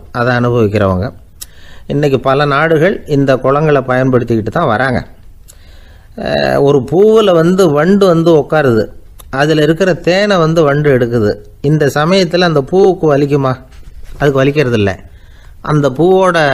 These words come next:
மலர்ச்சியும் வளர்ச்சியும் குன்றி போறதும் கிடையாது. ஒரு ராஜா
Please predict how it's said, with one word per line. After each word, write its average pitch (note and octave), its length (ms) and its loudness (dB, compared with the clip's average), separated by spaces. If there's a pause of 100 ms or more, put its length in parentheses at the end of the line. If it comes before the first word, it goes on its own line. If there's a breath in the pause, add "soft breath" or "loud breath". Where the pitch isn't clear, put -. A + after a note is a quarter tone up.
(500)
மலர்ச்சியும் F#3+ 760 -2
வளர்ச்சியும் F3 560 -2
குன்றி E3 260 2
போறதும் D3 360 0
கிடையாது. A2+ 380 -2 (920 soft breath)
ஒரு A2+ 240 2
ராஜா E3 680 -2